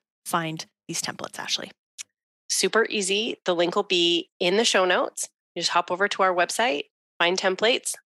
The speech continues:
Speaker 2: and you've got your download.
Speaker 1: Sounds great. Canada, the U S home prices mirrored Canada's. And I know we've got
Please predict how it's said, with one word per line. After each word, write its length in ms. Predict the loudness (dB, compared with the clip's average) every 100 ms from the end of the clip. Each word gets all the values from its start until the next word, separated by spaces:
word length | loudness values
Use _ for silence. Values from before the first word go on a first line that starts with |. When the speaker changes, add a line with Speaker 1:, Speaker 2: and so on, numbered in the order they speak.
| _ -8
Speaker 2:
and 140 | -6
you've 120 | -4
got 160 | -4 -2
your 100 | 0
download. 520 | 0 0 -2 -6 -10 _ _ _ _ _ _ _ _ _ _ _ _ _ _ _ -8
Speaker 1:
Sounds 240 | -4 0
great. 260 | 2 4 2 _ _ _ _ _ _ _ _ _ _ -6
Canada, 340 | -2 0 -2 -4 -2
the 80 | 6
U 140 | 8 8
S 160 | 6
home 220 | 6 6
prices 540 | 6 2 2 0 0 -6 0
mirrored 600 | 6 8 8 6 4 2 -4 _ _ -10
Canada's. 580 | -4 -4 -4 -6 -4
And 160 | 0 2
I 60 | 4
know 180 | 4
we've 180 | 2 2
got 220 | 0 -2